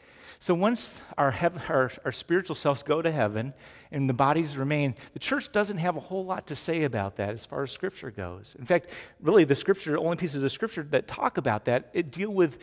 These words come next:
the idea of burial, right? After, you should bury it within three days. You should bury it before it starts stinking. I mean, there's some,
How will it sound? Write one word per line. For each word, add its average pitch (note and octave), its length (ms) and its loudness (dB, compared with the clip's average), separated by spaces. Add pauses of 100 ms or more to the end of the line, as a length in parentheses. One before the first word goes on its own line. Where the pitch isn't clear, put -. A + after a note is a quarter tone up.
(140)
the D#3+ 80 2
idea D3+ 380 6
of B2+ 300 4 (100)
burial, C3+ 460 2 (100)
right? E3+ 280 4 (240)
After, - 240 0
you - 160 -4
should A2+ 200 -10
bury C3+ 220 8
it D#3 60 2
within C#3+ 260 4
three D#3+ 220 4
days. E3 300 4
You A2 80 0
should A2+ 220 -4
bury C3 200 10
it D3+ 80 4
before C#3 320 2
it C#3 40 -8
starts C#3 280 0
stinking. D#3+ 260 4
I A2 40 6
mean, A2+ 100 4
there's A#2+ 180 4
some, B2+ 200 0